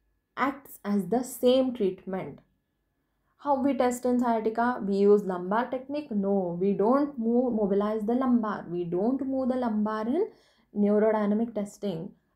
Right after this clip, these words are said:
Though we move the lumbar, it is the last component.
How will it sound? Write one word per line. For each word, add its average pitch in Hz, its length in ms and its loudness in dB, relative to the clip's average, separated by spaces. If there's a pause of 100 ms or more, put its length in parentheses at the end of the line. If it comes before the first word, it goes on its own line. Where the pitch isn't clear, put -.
Though 220 240 6
we 269 120 2
move 254 220 4
the 285 100 4
lumbar, 247 400 0
it 208 140 -2
is 196 100 -2
the 214 80 2
last 202 500 -4
component. 196 640 -4